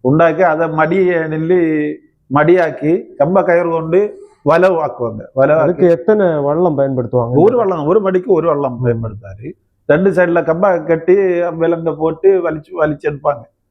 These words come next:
Speaker 1: கரமடி அது சொல்லலாம் எனக்கு வராது.
Speaker 2: ம், ம்.
Speaker 1: அது இப்பள உண்டு, அது தொழில் உண்டு.
Speaker 2: அதுல எந்த மாதிரியான மீன்கள் கிடைக்கும்?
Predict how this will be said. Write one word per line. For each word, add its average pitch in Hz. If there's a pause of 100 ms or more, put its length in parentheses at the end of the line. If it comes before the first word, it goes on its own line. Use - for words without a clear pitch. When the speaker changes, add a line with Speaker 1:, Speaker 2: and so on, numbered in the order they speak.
(260)
Speaker 1:
கரமடி 139
அது 135
சொல்லலாம் 147
எனக்கு 151
வராது. 143
Speaker 2:
ம், 139
ம். 123
Speaker 1:
அது 139
இப்பள 208
உண்டு, 208
அது 160
தொழில் 170
உண்டு. 170
Speaker 2:
அதுல 196
எந்த 196
மாதிரியான 196
மீன்கள் 147
கிடைக்கும்? 117